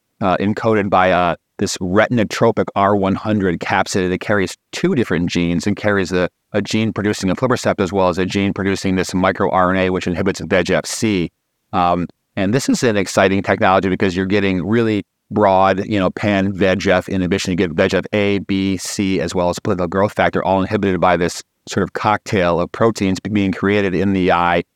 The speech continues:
um, you know, by the, uh, forty one fifty platform. What I think is really unique about this, uh, uh, uh, treatment, uh,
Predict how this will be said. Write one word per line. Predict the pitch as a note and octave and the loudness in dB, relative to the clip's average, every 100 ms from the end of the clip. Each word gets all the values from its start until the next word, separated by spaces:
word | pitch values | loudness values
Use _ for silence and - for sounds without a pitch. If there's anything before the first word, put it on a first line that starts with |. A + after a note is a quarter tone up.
| _ - | _ -4
um, | F#2+ E2+ E2 _ - | -2 0 -2 _ -4
you | G2 | -2
know, | F2+ | 0
by | F2 F#2 F2+ F2+ | 2 4 4 2
the, | F#2 F2 E2+ _ - | 0 -2 -2 _ -6
uh, | F2 E2 - | -2 -2 -2
forty | A#2+ G#2+ G#2 F#2 | 0 0 0 0
one | F2+ F2 | 0 -2
fifty | - F2+ D#2+ | -2 -2 -2
platform. | D2 F2+ F2+ - F#2 D#2+ D2 - _ - | -2 0 0 0 -2 0 -2 -6 _ 0
What | A#2+ A2 | 0 2
I | G#2+ | 0
think | B2 G#2 | 0 -2
is | F#2+ - _ - - - | -4 -8 _ -18 -6 0
really | D3+ | 2
unique | A#2+ A#2+ B2 | 2 0 0
about | G#2+ G#2 G2 | 2 4 4
this, | A#2 D3 - - | 2 0 -4 -2
uh, | G2+ F#2+ F#2 - | 2 2 0 -2
uh, | F#2 F2 F2+ | 0 2 0
uh, | F#2 F2+ | -2 -2
treatment, | - F2+ F#2 - - | -2 0 -2 -4 -2
uh, | F2 | 0